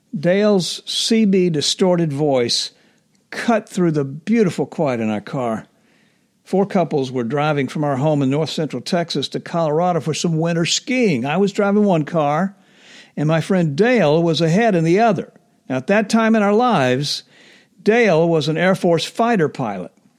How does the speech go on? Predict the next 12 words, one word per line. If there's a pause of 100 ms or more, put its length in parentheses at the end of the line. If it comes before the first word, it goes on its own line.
(140)
and
fast (420)
was
just
a
natural
way
for
him
to
do
things.